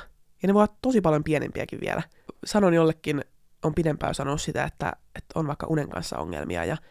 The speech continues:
sit joku osaa kysyä sulta jossain kohtaa, että hei, miten, miten sä oot nukkunut viime aikoina? Ja tää joo, periaatteessa on ihan perus, perus niin kuin vuorovaikutusta, ja toki tää, tää on ihan tämmöstä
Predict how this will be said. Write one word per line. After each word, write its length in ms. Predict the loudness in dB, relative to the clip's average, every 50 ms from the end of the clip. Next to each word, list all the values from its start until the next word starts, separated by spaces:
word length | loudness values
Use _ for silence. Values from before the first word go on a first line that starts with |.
| -20 -20 -20 -20 -20 -20 -20 -20 _ -20 -12 -8
sit 160 | -4 0 2
joku 340 | 4 4 4 4 2 2 -2 -6 -4
osaa 300 | -2 0 2 2 2 2
kysyä 320 | 2 0 0 0 0 -2
sulta 420 | -2 -4 -4 -4 -4 -2 -2 -2 -2 -4 _ _ _ _ _ _ _ _ _ _ -6
jossain 320 | -6 -4 -2 -4 -4 -4 -4
kohtaa, 320 | -6 -8 -6 -4 -4 -4
että 120 | -4 -4 -2
hei, 80 | -2
miten, 300 | 0 0 0 0 -2 -2 -4 -8 -10 -6
miten 180 | -2 -2 0
sä 60 | 0
oot 100 | 0 -2
nukkunut 320 | -2 -4 -4 -4 -6 -6 -4
viime 220 | -6 -6 -6 -6
aikoina? 380 | -6 -8 -8 -8 -8 -6 -6 -4
Ja 100 | -6 -6 -8 _ _ _ _ _ _ _ _ _ _ _ _ _ _ -6 0
tää 140 | 4 6 8
joo, 240 | 8 8 8 8 6
periaatteessa 480 | 6 6 6 6 4 2 0 2 4
on 160 | 2 2 2 -2 _ _ _ -2
ihan 220 | 0 0 2 2
perus, 440 | 2 2 2 2 0 -4 -6 -12 _ _ _ _ _ _ -12 -6 -2
perus 300 | -2 -2 -2 -2 -4 -4
niin 140 | -6 -4
kuin 200 | -2 -2 -2 -2 -4 -8 -14 _ _ _ _ _ _ _ _ _ -2
vuorovaikutusta, 640 | 0 2 4 6 6 4 4 2 0 -2 0 0 -2 -2 -2 -2
ja 80 | 0 0
toki 340 | 2 2 2 0 -2 -2 -6 _ _ _ _ _ -2
tää, 260 | 0 2 2 2 0 0 _
tää 140 | 2 4 4
on 100 | 4 4
ihan 160 | 4 2 2
tämmöstä 360 | 0 -2 -2 -2 -2 -2 -4